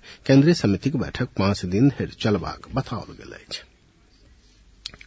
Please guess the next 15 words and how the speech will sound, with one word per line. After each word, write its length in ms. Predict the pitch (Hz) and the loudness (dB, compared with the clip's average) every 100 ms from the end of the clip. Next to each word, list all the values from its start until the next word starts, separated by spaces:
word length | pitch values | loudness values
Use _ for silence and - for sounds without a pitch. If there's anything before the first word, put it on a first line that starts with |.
| - - - - - - | -20 -20 -20 -18 -18 -2
संचार 440 | - 151 151 165 | 6 6 6 4
तथा 280 | 165 - 185 | 2 2 2
सूचना 400 | - 139 143 165 | 2 0 2 2
प्रविधि 380 | 165 135 120 151 | 4 4 6 6
मंत्री 320 | 156 143 180 | 6 6 4
रेखा 300 | 131 - 98 | 4 2 -4
शर्मा 380 | 82 123 147 113 | -2 2 4 4
सूचना 440 | 143 - 127 151 165 | -2 -2 0 2 2
प्रविधि 380 | 165 120 101 139 | 2 2 2 2
संबंधी 420 | 151 139 143 151 | 4 6 6 6
उद्योग 340 | 180 98 92 135 | 4 2 2 4
में 160 | 131 | 4
वैदेशिक 500 | 147 110 98 104 - | 2 0 -2 -4 -2
लगानीक 480 | 127 101 - - 117 | 0 0 -2 -4 -6
सीमा 420 | - 95 95 92 | -4 -4 -4 -6